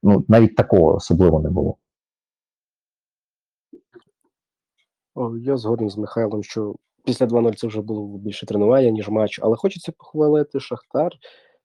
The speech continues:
Speaker 2: Навіть після сім один у Єврокубках все-таки вийшли, вийшли, показали в певного моменту хороший футбол, спокійно, на розслабоні, як то кажуть.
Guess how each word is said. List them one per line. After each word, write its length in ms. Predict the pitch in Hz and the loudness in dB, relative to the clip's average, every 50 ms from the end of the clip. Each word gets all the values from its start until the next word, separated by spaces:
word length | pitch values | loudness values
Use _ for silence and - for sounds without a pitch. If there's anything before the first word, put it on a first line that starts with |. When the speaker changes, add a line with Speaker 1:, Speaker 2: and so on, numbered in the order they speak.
| _ _ | _ _
Speaker 2:
Навіть 240 | - 123 120 110 _ | 2 2 2 2 _
після 240 | _ 123 - - 117 | _ -16 -10 -10 -10
сім 280 | - - - 123 113 110 | -10 -2 0 2 2 2
один 240 | 110 104 120 110 | 2 2 2 2
у 60 | 110 107 | 2 2
Єврокубках 680 | 104 104 104 101 _ - - - _ - 117 104 - - | 0 -2 -4 -4 _ -6 -6 -6 _ -2 -2 -2 -2 -4
все-таки 600 | - - 107 - - 101 _ - 113 110 107 104 | -12 -12 -12 -10 -10 -16 _ -8 -6 -4 -4 -6
вийшли, 760 | 98 95 104 127 147 139 - - 117 107 104 98 95 95 95 101 | -6 -2 0 0 0 0 -4 -8 -6 -4 -4 -4 -4 -8 -8 -4
вийшли, 320 | 107 127 123 - - 104 _ _ | -4 -4 -4 -4 -8 -8 _ _
показали 760 | - _ - 101 92 107 120 131 123 113 113 107 107 104 104 | -20 _ -8 -6 -2 0 0 2 2 2 2 2 2 0 -2
в 360 | 104 107 _ _ _ _ - - | -4 -10 _ _ _ _ -2 2
певного 320 | - 143 123 113 110 110 107 | 2 2 2 0 -4 -8 -8
моменту 380 | 104 101 120 131 120 _ - | -6 -4 -4 -4 -4 _ -12
хороший 400 | - _ 104 110 110 - - 98 | -18 _ -6 -6 -6 -6 -8 -18
футбол, 460 | _ _ 101 95 90 127 131 117 104 - - - - - - _ _ | _ _ -18 -6 0 0 0 0 -2 -6 -12 -20 -20 -20 -20 _ _
спокійно, 920 | - - - _ _ 120 - _ - 143 147 147 139 127 123 113 104 107 _ _ _ _ _ _ _ _ _ _ | -20 -20 -20 _ _ -6 -4 _ 0 2 4 4 4 2 0 -4 -6 -10 _ _ _ _ _ _ _ _ _ _
на 120 | - 120 120 | 0 2 2
розслабоні, 600 | 117 107 - - 117 117 113 123 139 139 135 131 | 2 0 -2 -4 -4 -4 -2 0 0 0 0 0
як 120 | 127 113 | -2 -4
то 120 | _ - 110 | _ -14 -10
кажуть. 540 | - - 120 113 104 101 101 _ _ _ | -6 -6 -4 -4 -6 -8 -14 _ _ _